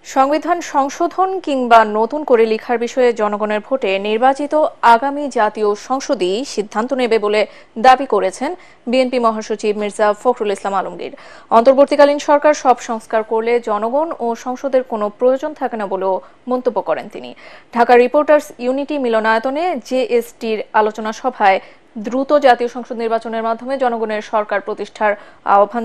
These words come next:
জানান মির্জা ফখরুল। প্রশাসনে এখনও স্বৈরাচার শেখ হাসিনার দোসররা গুরুত্বপূর্ণ পদে বসে আছে অভিযোগ করে তাদের দ্রুত অপসারণ করার আহ্বান জানান বিএনপি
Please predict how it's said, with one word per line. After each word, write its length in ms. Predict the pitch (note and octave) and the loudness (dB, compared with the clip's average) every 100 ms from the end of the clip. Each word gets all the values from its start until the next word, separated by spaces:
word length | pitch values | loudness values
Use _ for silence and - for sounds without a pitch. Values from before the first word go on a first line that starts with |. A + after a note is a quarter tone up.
| A3+ | 0
জানান 240 | A3 A3 A3+ _ - | 0 -2 -6 _ -10
মির্জা 240 | G#3+ A3+ A#3 | -4 -2 -2
ফখরুল। 320 | G3+ - - - - - - - | -2 -6 -12 -14 -20 -20 -16 2
প্রশাসনে 460 | B3+ D4 D#4+ D#4+ C#4+ A#3 | 2 2 -4 2 4 4
এখনও 260 | - D#4 D#4+ | 2 -6 -4
স্বৈরাচার 440 | - C4+ C4+ C#4+ C#4 - | 2 2 4 2 0 0
শেখ 220 | C4 A#3+ - | 0 0 -2
হাসিনার 380 | A#3 A#3 A#3 G#3+ | -4 -2 -2 -2
দোসররা 480 | G#3 G3+ A3+ A#3 C4+ D#4 - _ B3 B3+ | -4 -2 -4 4 4 4 -2 _ -8 -2
গুরুত্বপূর্ণ 560 | C4+ D#4 D#4 C#4+ A3 G#3 | -2 0 -4 0 0 2
পদে 200 | G3 G3 G3 | 2 2 0
বসে 220 | G3 - A3 | -4 -2 -2
আছে 140 | G#3+ - A3+ | -2 -2 -4
অভিযোগ 300 | G3 B3 C4+ - | -4 -4 -4 -2
করে 180 | G3 G3+ D#4+ E4+ - _ | 0 2 0 -2 -20 _
তাদের 240 | G#3 G3 G3+ G3+ _ | 0 0 -4 -6 _
দ্রুত 220 | - B3 C#4 A#3 | -8 -2 2 2
অপসারণ 380 | A3+ A#3 A3 G#3+ | 0 -6 -6 -6
করার 220 | G#3+ G#3 G#3 - _ G#3 | -2 -2 -2 -10 _ 2
আহ্বান 260 | A3+ B3+ C#4 C4 | 4 4 -2 0
জানান 260 | A#3+ A#3+ A#3 - _ A#3 | 0 0 -4 -14 _ -8
বিএনপি 300 | C4 C4 A#3+ | -4 -2 -2